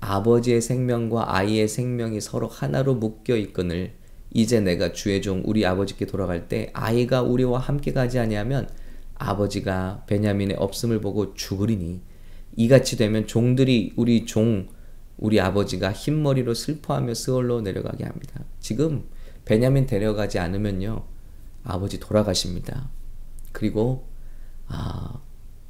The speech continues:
예, 스올로 가십니다. 예, 저 세상으로 가신다는 말이죠. 아,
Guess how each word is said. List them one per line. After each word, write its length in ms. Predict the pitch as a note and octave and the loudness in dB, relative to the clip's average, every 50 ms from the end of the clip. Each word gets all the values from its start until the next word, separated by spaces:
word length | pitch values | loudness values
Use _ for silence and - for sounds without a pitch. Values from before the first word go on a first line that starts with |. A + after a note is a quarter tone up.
| - - - - - - - - - - - - | -16 -16 -16 -16 -16 -16 -16 -18 -18 -16 -4 -2
예, 280 | G#2+ G2+ G2 F2 F#2 - - - | -2 -2 0 -4 -6 -10 -16 -14
스올로 800 | - - - - D#3 D#3 D3+ D3 C3+ C3 B2+ B2 C#3 C#3+ C#3 - - - - - - - | -10 -6 0 2 4 6 6 8 6 6 4 2 0 0 -4 -8 -14 -18 -18 -18 -18 -16
가십니다. 680 | - - C#3 - - - - - - - - - - - - - - - - - - - - - - - - - | -12 -8 -6 -6 -6 -6 -8 -8 -10 -10 -10 -8 -8 -8 -8 -8 -8 -8 -8 -8 -8 -8 -8 -8 -8 -8 -6 -4
예, 260 | G2+ G2+ F#2+ - - - - - - - - - - - - - - - - - | -4 -4 -4 -6 -8 -10 -10 -10 -10 -10 -10 -10 -12 -12 -12 -12 -14 -14 -14 -10
저 140 | - - G2+ | -8 -6 2
세상으로 420 | G#2+ A2 G#2+ C3 A2+ A2+ G#2 F#2+ | 2 2 2 2 -2 -2 -4 -6
가신다는 520 | - - A2 - - G#2+ G2 G2 F2+ F#2 F2+ | -6 -6 -8 -6 -6 -4 -4 -4 -4 -4 -6
말이죠. 380 | F2 E2+ F2 F#2 - - G2+ - - - - - - - - - - - - - - - - - - - - - - - - - - - - - - - - - - - - - - - - - | -6 -6 -8 -8 -8 -6 -6 -6 -6 -6 -6 -6 -8 -8 -8 -10 -10 -12 -12 -14 -14 -10 -8 -6 -4 -4 -4 -4 -6 -8 -10 -12 -14 -16 -16 -16 -16 -16 -16 -16 -16 -14 -12 -12 -10 -10 -10 -8
아, 1000 | - - - F#2 F2 E2 D#2+ D#2+ E2 - - F2 F2+ F2 F2+ F2+ F#2 G2+ G#2+ - | -6 -4 -4 -2 -2 -4 -4 -4 -4 -6 -6 -6 -8 -8 -8 -8 -8 -10 -10 -12